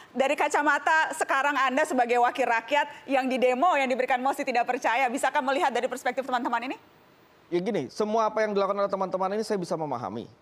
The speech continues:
Speaker 2: ya. Karena memang, eh, ya itulah pilihan dari gerakan, eh, suatu perjuangan, ya. Jadi tidak ada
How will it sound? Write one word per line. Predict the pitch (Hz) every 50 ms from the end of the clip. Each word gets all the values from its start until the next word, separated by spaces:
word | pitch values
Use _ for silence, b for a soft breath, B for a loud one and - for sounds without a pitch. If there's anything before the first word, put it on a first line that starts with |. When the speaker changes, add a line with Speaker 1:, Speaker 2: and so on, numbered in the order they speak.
| _ _
Speaker 2:
ya. | - 107 110 117 b b b b b b
Karena | - 135 143 175 190 180
memang, | 160 165 180 190 190 175 - - b b b b b b b b b b b -
eh, | 123 139 139 139 135 135 135 135 - - - _ _ _
ya | 143 139
itulah | 156 180 214 226 214 214
pilihan | 170 151 151 147 147 143
dari | 143 135 127 123
gerakan, | 120 127 123 117 - - 123 117 117 113 82
eh, | 107 113 110 113 113 98
suatu | - 131 117 - 113
perjuangan, | - 113 101 107 107 101 98 127 123 104 90 - - _
ya. | - 117
Jadi | 120 120 127 160 202 190 131 69 58 -
tidak | - 160 147 135
ada | 131 127